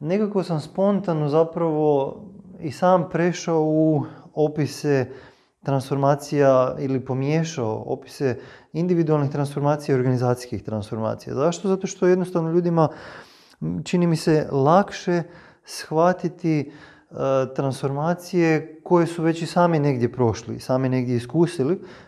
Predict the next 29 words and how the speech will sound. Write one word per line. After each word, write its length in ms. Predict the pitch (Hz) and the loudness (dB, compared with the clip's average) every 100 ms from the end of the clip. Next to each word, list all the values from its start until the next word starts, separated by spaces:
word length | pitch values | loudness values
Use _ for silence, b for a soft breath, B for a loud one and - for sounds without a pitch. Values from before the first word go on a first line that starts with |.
| B | B
od 160 | 156 156 | -4 -2
onih 280 | 196 180 185 | 0 -2 -6
koji 220 | - 190 180 | 0 2 2
su 160 | 185 | 0
možda 280 | 185 180 170 | -2 0 0
malo 280 | 175 180 170 | 0 2 2
apstraktniji 680 | 165 - 170 165 - 151 143 | 0 0 0 0 -4 -4 0
jer 240 | 139 139 | 0 0
pričaju 540 | 143 147 147 147 131 135 | -2 -6 -4 -2 0 4
o, 260 | 135 127 B B B B _ | 4 2 B B B B _
e, 40 | 170 143 131 131 131 139 | -8 -4 -2 -2 -2 -4
apstrakt-, 600 | 151 147 - 143 143 - - | -2 -4 2 2 2 -6 -4
apstraktnim, 720 | 139 - 147 143 143 135 120 | -4 -2 0 0 0 -6 -4
kompleksnim 680 | 131 135 143 - 131 123 120 | -4 -2 -2 -2 -4 -4 -2
tvorevinama 800 | 127 131 135 127 120 120 117 | 0 2 4 2 0 -2 -2
tipa 460 | 113 123 117 120 104 B B B B B | -4 -6 -4 -2 -2 B B B B B
organizacije 640 | 139 127 135 131 131 131 | 0 2 2 2 2 -2
koje 200 | 120 135 | 0 0
su 180 | 123 135 | 0 -2
nam 360 | 127 127 135 - | -2 -2 -6 -12
nešto 460 | 147 131 127 - 127 | -6 -2 -2 -4 -2
malo 220 | 123 123 | 0 2
dalje. 380 | 123 117 - - 135 | 4 2 0 -10 -10
Neko 320 | 123 117 120 | -8 -6 -4
možda 200 | 120 120 | -4 -4
nije 220 | 127 123 | -2 -2
imao 180 | 123 117 | -4 -6
prilike 580 | 113 123 117 117 117 110 - _ _ _ _ _ _ _ - | -2 0 0 -2 -4 -4 -8 _ _ _ _ _ _ _ -8
raditi 760 | 139 123 117 110 107 - 110 | 0 2 2 0 -8 -8 -10